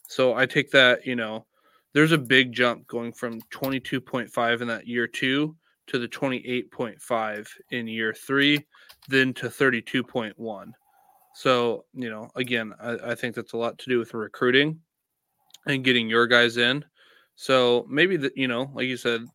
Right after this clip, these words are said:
there's a lot of guys missing. So maybe this isn't the year, uh, for New Mexico. But with Dampier being, being young, it's hard to take a fantasy,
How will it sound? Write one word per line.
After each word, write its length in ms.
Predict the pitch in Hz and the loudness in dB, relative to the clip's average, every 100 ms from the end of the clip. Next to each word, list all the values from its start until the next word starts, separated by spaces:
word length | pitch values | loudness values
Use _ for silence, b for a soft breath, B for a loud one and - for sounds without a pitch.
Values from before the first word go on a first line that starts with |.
| _ | _
there's 220 | 131 120 | -6 -2
a 40 | |
lot 140 | 123 123 | 0 2
of 60 | |
guys 240 | 123 127 - | 2 2 0
missing. 400 | 120 - 123 123 | -6 -6 -8 -8
So 160 | - | -6
maybe 240 | 127 131 147 | -2 0 0
this 240 | 143 - | -2 -6
isn't 360 | 123 117 127 120 | -8 -6 -6 -8
the 120 | 120 | -6
year, 380 | 110 110 110 - _ 113 | -4 -2 -2 -6 _ -14
uh, 260 | 113 107 - _ | -12 -12 -16 _
for 180 | - | -8
New 240 | 120 117 117 | -8 -6 -4
Mexico. 720 | 113 110 - 113 120 120 143 _ _ _ _ _ _ _ _ _ | -4 -4 -8 -4 0 0 -2 _ _ _ _ _ _ _ _ _
But 360 | 131 123 120 - _ _ _ - | 4 4 2 -2 _ _ _ -6
with 260 | 127 - | -6 -4
Dampier 560 | - 127 123 139 135 135 | 2 2 4 6 6 6
being, 540 | 123 123 120 120 117 - 127 | 2 2 2 -2 -6 -12 -4
being 260 | 123 117 | -2 -2
young, 540 | 110 113 120 151 180 165 _ _ _ _ _ _ _ _ _ _ _ _ _ _ _ _ _ _ | -4 -2 0 0 -4 -12 _ _ _ _ _ _ _ _ _ _ _ _ _ _ _ _ _ _
it's 180 | 127 - | -16 -6
hard 360 | 147 165 190 160 | 6 8 8 4
to 340 | 165 151 143 | 2 4 2
take 280 | 135 131 127 | 0 -2 -2
a 60 | |
fantasy, 480 | 117 120 117 113 123 | -4 -4 -4 -2 -4